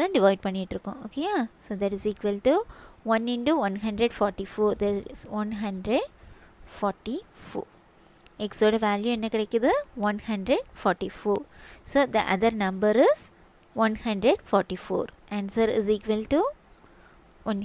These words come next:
hundred forty-four. ஓகேம்மா, இந்த சம்மில் இப்படி கேன்சல் பண்ண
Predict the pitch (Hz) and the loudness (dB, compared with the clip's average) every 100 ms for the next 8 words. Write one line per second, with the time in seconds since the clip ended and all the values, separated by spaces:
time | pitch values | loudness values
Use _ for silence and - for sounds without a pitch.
0 | 196 202 202 359 - - _ _ _ - | -4 0 2 2 0 -14 _ _ _ -6
1 | 202 185 - 277 480 - - - - - | 0 0 -2 -6 -8 -14 -12 -12 -12 -18
2 | - - - - - - - _ - - | -20 -20 -20 -20 -20 -20 -20 _ -20 -20
3 | - - _ - _ - _ - 208 226 | -20 -20 _ -20 _ -20 _ -16 -6 -2
4 | 220 349 392 233 220 226 214 214 254 440 | 0 0 0 2 4 2 0 0 0 0
5 | 330 214 - 208 208 254 240 208 202 | -2 -2 0 0 2 0 0 0 -4